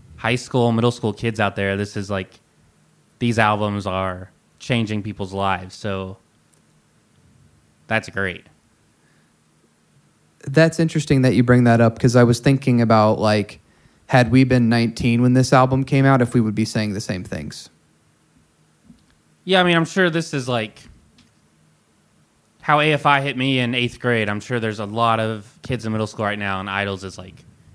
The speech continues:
Speaker 1: "Holy shit, like, we didn't know about,
Speaker 2: Mm-hmm.
Speaker 1: like, all this political stuff. We didn't know music could be this raw.
Speaker 2: Mm-hmm.
Speaker 1: We didn't know," especially with the Kenny Beats connection. There's probably people that
Speaker 2: Yeah.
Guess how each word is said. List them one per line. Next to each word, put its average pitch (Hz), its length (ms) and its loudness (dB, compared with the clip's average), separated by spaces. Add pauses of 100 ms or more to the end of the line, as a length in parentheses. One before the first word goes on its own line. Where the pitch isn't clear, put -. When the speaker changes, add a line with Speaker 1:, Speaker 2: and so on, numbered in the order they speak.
(540)
Speaker 1:
"Holy 110 340 -4
shit, 117 420 -2
like, 98 300 -8
we 127 140 -2
didn't 113 180 -2
know 110 200 2
about, 107 200 4
Speaker 2:
Mm-hmm. 117 80 2
Speaker 1:
like, - 300 -10 (240)
all 117 140 -4
this 98 120 -12
political 123 380 -6
stuff. 117 440 -2
We 123 100 -2
didn't 107 200 -4
know 98 420 -6 (440)
music 123 300 -6
could 110 120 -10
be 104 120 -4
this - 420 -10 (480)
raw. 139 460 4
Speaker 2:
Mm-hmm. 120 100 2
Speaker 1:
We 131 80 -2
didn't 117 200 -6
know," 104 500 -8 (540)
especially 185 360 0
with 151 80 0
the 127 80 -2
Kenny 131 240 -2
Beats 139 240 -4
connection. 104 440 -4
There's 104 160 -6
probably 110 440 -2 (220)
people 120 340 -4
that 104 200 -2
Speaker 2:
Yeah. - 180 -2